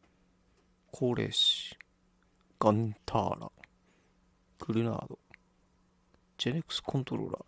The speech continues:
チューナーモンスターですね。ジェネックスウンディーネ。おう、なんかこれ昔いた気がする。悪エリア。間違える。生き返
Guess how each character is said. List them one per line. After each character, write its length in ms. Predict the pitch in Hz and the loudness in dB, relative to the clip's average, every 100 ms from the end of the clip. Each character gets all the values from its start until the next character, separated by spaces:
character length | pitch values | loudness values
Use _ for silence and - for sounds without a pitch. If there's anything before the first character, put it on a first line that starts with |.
| - | -4
チ 180 | - 165 | 0 2
ュ 40 | |
ー 20 | 170 | 4
ナ 100 | 180 | 4
ー 40 | |
モ 100 | 180 | 0
ン 40 | |
ス 60 | 165 | -2
タ 80 | - | -6
ー 40 | |
で 60 | - | -6
す 120 | - | -2
ね。 260 | 123 117 - _ - | -2 -2 -8 _ -12
ジ 140 | - | -2
ェ 40 | 131 | 0
ネ 80 | 151 | 0
ッ 40 | |
ク 140 | - | -2
ス 140 | - 170 | -2 0
ウ 100 | 131 | 2
ン 120 | 117 | 2
デ 120 | 117 | -2
ィ 20 | |
ー 40 | 110 | -6
ネ。 60 | - - - - - - _ _ _ _ _ _ _ _ _ | -8 -16 -20 -20 -20 -20 _ _ _ _ _ _ _ _ _
お 160 | - 170 | 10 10
う、 40 | |
な 120 | 107 139 | 12 10
ん 80 | |
か 120 | 117 95 | 10 10
こ 120 | 113 | 10
れ 80 | 104 | 10
昔 360 | 104 127 160 | 8 8 6
い 20 | 143 | 6
た 100 | 147 | 2
気 160 | - | 2
が 100 | 143 | 2
す 140 | 135 143 | 6 8
る。 220 | 131 - _ _ _ - _ _ _ _ _ _ _ - | 8 4 _ _ _ -20 _ _ _ _ _ _ _ -10
悪 240 | - 143 | 2 6
エ 80 | 120 | 8
リ 100 | 92 | 8
ア。 80 | - - - - _ _ _ _ _ _ _ _ _ _ _ _ _ _ | 4 -8 -20 -20 _ _ _ _ _ _ _ _ _ _ _ _ _ _
間 100 | - | -2
違 40 | 110 - 139 131 | 0 2 2 2
え 20 | 156 | 0
る。 80 | - _ - _ _ - - _ _ _ _ _ - | -6 _ -20 _ _ -20 -20 _ _ _ _ _ -14
生 80 | - | -14
き 120 | - - | -12 -8
返 340 | - 113 - | 0 0 -2